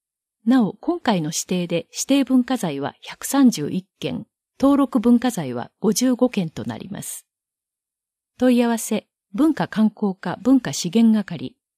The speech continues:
第一分庁舎六階、電話五二七三四一二六。指定文化財一件、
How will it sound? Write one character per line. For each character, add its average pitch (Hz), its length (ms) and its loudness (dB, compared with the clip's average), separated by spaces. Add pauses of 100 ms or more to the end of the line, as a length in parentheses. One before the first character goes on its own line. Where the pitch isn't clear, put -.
(140)
第 247 160 0
一 240 180 -4
分 220 160 2
庁 202 200 -4
舎 - 220 -10
六 - 160 -10 (140)
階、 160 280 -8 (540)
電 233 220 4
話 220 180 -2 (160)
五 254 240 4
二 294 220 6
七 170 240 0
三 165 360 -4
四 262 260 6
一 254 280 2
二 190 220 0
六。 - 400 -12 (1400)
指 - 160 -6
定 285 200 4
文 254 220 6
化 247 120 0
財 151 340 -6 (180)
一 220 140 -6 (120)
件、 - 320 -8